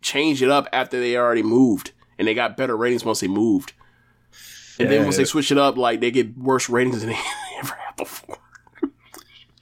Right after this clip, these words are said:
Speaker 2: Yeah. Um, and it's just like, you know,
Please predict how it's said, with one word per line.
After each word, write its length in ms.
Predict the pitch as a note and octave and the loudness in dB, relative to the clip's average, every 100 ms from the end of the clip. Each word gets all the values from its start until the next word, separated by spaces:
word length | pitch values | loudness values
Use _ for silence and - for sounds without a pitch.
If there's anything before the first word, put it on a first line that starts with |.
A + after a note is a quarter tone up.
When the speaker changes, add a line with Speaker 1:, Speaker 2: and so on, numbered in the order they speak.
| - | -16
Speaker 2:
Yeah. 440 | - G2+ G2 F#2 F#2 - - | -4 0 2 0 -2 -10 -4
Um, 600 | A2 G2 F#2+ F#2 F#2 F2+ - - - | 0 2 2 0 -2 -4 -8 -12 -4
and 140 | A2 G#2+ | -2 0
it's 160 | A2+ | 2
just 240 | A2 G2+ - | 2 0 0
like, 520 | G2 F#2 F2+ - - | 0 0 -2 -8 -4
you 80 | A#2 | -2
know, 440 | F#2+ F2+ F#2 - | -2 -4 -6 -10